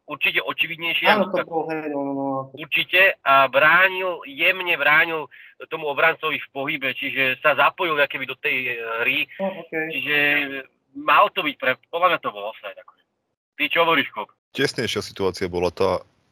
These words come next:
Speaker 3: ako Van Dijk tam z-, bol na jednej
Speaker 2: Ale keď
Speaker 3: úrovni
Speaker 2: to zase teraz
Speaker 3: s Lukakum.
Speaker 2: Teda,
Speaker 3: Potom
Speaker 2: ale teda zase, keď sa možno vrátime Premier League, tak tiež je to také d-, e, dvojakého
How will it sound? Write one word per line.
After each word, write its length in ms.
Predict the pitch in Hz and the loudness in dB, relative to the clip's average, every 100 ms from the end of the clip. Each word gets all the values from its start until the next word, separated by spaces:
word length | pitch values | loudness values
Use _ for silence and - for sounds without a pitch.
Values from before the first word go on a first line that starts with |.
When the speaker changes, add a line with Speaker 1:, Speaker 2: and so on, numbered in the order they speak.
| _ - | _ -8
Speaker 3:
ako 200 | 95 98 | -8 -10
Van 280 | - 101 98 | -4 -4 0
Dijk 240 | 92 90 | -2 -4
tam 240 | - 92 87 | -8 -10 -10
z-, 80 | |
bol 240 | 85 90 87 - | -14 -6 -6 -4
na 200 | 98 101 | 0 2
jednej 200 | 120 147 | 2 2
Speaker 2:
Ale 40 | |
keď 120 | 92 90 | 0 -2
Speaker 3:
úrovni 40 | |
Speaker 2:
to 120 | 175 156 | -2 -2
zase 220 | 160 175 - | -4 -6 -6
teraz 200 | 165 165 - - _ _ | -4 -4 -6 -18 _ _
Speaker 3:
s 80 | - | -14
Lukakum. 440 | 92 95 95 98 95 _ _ _ _ _ | -6 -6 -4 -8 -10 _ _ _ _ _
Speaker 2:
Teda, 200 | - 147 147 | -8 0 0
Speaker 3:
Potom 80 | 147 | 4
Speaker 2:
ale 140 | 143 143 | 2 2
teda 80 | 147 147 | -2 -2
zase, 140 | 147 151 | -6 -10
keď 60 | 151 | -10
sa 80 | 135 | -4
možno 220 | 147 147 | -4 -2
vrátime 400 | 139 143 139 147 143 | 0 0 0 -6 -6
Premier 360 | 143 143 147 | -2 0 0
League, 200 | 143 143 | 0 -4
tak 240 | - 135 - | -4 -8 -4
tiež 240 | 160 139 | -4 -2
je 60 | 139 | -4
to 80 | 127 | -4
také 560 | 131 131 131 131 - _ _ 143 | -4 -4 -4 -6 -8 _ _ -6
d-, 80 | 143 | -4
e, 240 | 147 143 139 135 135 - - _ _ _ _ _ _ _ 127 | 2 4 6 4 2 -4 -18 _ _ _ _ _ _ _ -4
dvojakého 480 | 131 135 135 135 | 2 2 0 -2